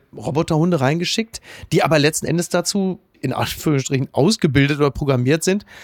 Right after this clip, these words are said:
äh, Menschen aus den Häusern zu treiben. Das heißt, es findet im Grunde genommen die persönliche Begegnung zwischen Mensch und Mensch nicht mehr statt. Und das ist auf eine gewisse Art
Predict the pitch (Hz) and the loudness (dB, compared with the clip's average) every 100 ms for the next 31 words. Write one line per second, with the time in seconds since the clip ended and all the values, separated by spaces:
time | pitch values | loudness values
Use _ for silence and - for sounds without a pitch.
0 | - - 170 226 370 220 147 - 156 202 | -6 0 2 2 0 -2 -4 0 2 2
1 | 247 165 147 - 127 135 156 156 - 156 | 2 0 -2 0 0 0 0 0 0 -4
2 | - 262 269 - - 160 147 208 277 208 | 0 0 0 -4 -4 -2 2 2 2 2
3 | 170 185 220 - - - 156 - 180 131 | 2 2 -2 -10 -20 -8 -6 0 2 4
4 | 190 269 - 160 135 139 - 190 240 - | 2 2 0 -2 2 2 2 -2 -2 -6
5 | - - - - 170 180 160 147 - _ | -16 -20 -4 0 0 0 -2 -4 -10 _
6 | 127 143 202 254 - 165 143 196 220 156 | 0 2 4 0 0 2 2 2 0 -2
7 | 170 - 185 190 - 226 180 - - _ | -2 -2 -2 -2 0 0 0 -4 -6 _
8 | _ 139 - - - 185 - - - _ | _ -6 -4 -4 -2 -2 -2 -8 -16 _
9 | - - 156 151 147 135 - - 131 113 | -6 -2 0 2 0 -2 -10 -4 0 0
10 | 185 247 117 131 175 - - | 0 0 0 2 2 -2 -10